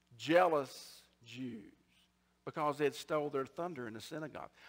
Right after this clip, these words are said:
Hey, they didn't make the mistake of letting Paul preach, right? <laughs> I know his credentials, but you let him preach, you, you know, you mess,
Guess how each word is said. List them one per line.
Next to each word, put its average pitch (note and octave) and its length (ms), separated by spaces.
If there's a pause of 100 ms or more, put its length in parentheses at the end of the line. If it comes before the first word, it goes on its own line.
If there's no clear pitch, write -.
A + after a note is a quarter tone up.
(140)
Hey, G3+ 140
they D3+ 140
didn't A3+ 320
make F#3 180
the E3 80
mistake F#3 480
of C3 100
letting C#3+ 300
Paul C#3+ 260
preach, F3+ 440
right? A2 320 (640)
<laughs> - 800
I - 80
know A3 140
his G3+ 100
credentials, F#3 600
but F3 120
you A#3+ 60
let B3+ 160
him E3+ 120
preach, A#3 480
you, A3 120 (200)
you G#3 200
know, D3+ 100
you F3+ 160
mess, F3+ 260